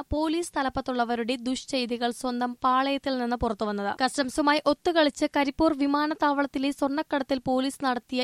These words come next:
ഇടപെടലുകളാണ് ഇതിൽ ഏറെ ദുരൂഹം. സ്വർണ്ണക്കടത്തിന്റെ താവളമായ കരിപ്പൂരിൽ പ്രത്യേക പരിശോധനാ സംവിധാനം നിലവിൽ വന്ന്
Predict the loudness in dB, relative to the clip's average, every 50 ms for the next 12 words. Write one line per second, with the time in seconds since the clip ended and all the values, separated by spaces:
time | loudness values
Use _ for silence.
0 | -2 -2 -2 -2 0 0 0 0 0 -2 -2 0 0 0 0 -2 -4 -4 -6 -6
1 | -8 -8 -8 -6 -6 -4 -4 -2 -2 -2 -2 -2 -2 -2 -2 -2 -4 -6 -8 -10
2 | -10 -8 -2 0 0 2 2 0 0 0 0 0 0 -2 -2 0 2 4 4 4
3 | 4 2 2 2 2 0 0 0 0 0 0 0 -2 0 0 0 0 0 -2 -2
4 | -4 -4 -2 0 0 0 0 0 0 0 -2 -2 0 -2 -2 0 0 -2 -4 -4
5 | -4 -4 -4 -4 -2 0 0 0 0 0 -2 -2 -2 -2 -2 -2 0 0 0 2
6 | 2 0